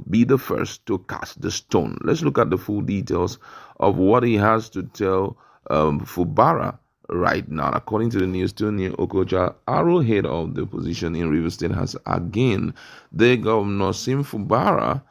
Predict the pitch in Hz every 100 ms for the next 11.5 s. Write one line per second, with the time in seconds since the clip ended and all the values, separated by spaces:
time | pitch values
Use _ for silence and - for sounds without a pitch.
0 | _ _ 123 123 - 139 127 123 - 139
1 | 120 123 - 123 113 120 101 101 101 95
2 | - - 165 147 - 98 67 - 90 90
3 | - - 131 123 117 104 90 65 - -
4 | 98 87 90 85 87 87 - - 85 -
5 | _ _ - - - - - 139 139 -
6 | - _ - _ - 107 117 117 110 107
7 | 113 104 113 104 101 98 87 90 - 98
8 | 90 87 76 82 76 90 101 90 92 92
9 | - 95 - 90 87 87 87 87 85 80
10 | 82 85 80 82 90 90 - - 87 87
11 | 107 120 - 65 95